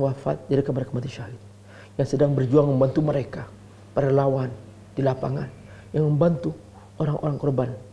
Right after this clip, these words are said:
bencana, korban covid, beri mereka kesehatan, jaga mereka, ya Rabb. Di antara mereka yang telah wafat, jadikan mereka mati syahid, ya Rabbal Alamin. Ampuni kami jika kami khilaf. Hanya Engkau bisa mengampuni dosa-dosa kami.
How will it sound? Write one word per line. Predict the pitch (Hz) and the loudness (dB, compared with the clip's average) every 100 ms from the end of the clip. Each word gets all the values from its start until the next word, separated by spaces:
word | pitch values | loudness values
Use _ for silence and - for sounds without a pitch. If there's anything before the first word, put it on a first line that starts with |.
| - | -4
bencana, | 143 143 139 - - - - - | -2 -2 -4 -8 -10 -16 -20 -4
korban | 151 139 131 | 0 2 0
covid, | 143 135 - - - - - - | -2 -4 -8 -10 -18 -20 -20 -6
beri | - 170 | 2 4
mereka | 147 139 - | 4 2 -2
kesehatan, | - 117 - - - - - | -4 -8 -10 -18 -20 -20 -6
jaga | 147 165 143 | 2 2 2
mereka, | 123 - - 131 | 0 -6 -8 -12
ya | |
Rabb. | - - - - - - - - | -14 -18 -20 -20 -20 -20 -20 -20
Di | - - | -8 -6
antara | 131 139 | -2 0
mereka | 147 147 - 131 | 2 2 2 0
yang | |
telah | - - - 151 | -2 -4 -6 -6
wafat, | 131 - - - - | -4 -2 -6 -8 -6
jadikan | - 160 - | 0 0 0
mereka | 131 131 120 | -2 -4 -6
mati | 135 | -8
syahid, | - 127 143 - - - - - | -8 -4 -4 -6 -18 -20 -20 -10
ya | - | -2
Rabbal | 175 - 147 | 0 0 -2
Alamin. | 156 - - - | -6 -10 -16 -10
Ampuni | - 160 165 151 | -6 -2 0 0
kami | 147 147 139 | 0 -2 -2
jika | - | -4
kami | - 123 | -6 -8
khilaf. | - - 127 - - - - | -6 -8 -10 -12 -20 -20 -6
Hanya | - 156 151 | 0 2 2
Engkau | 143 | 2
bisa | 127 - | 0 -2
mengampuni | 131 131 127 143 131 | -4 -4 -4 -4 -4
dosa-dosa | - 113 - | -4 -6 -8
kami. | - - | -12 -16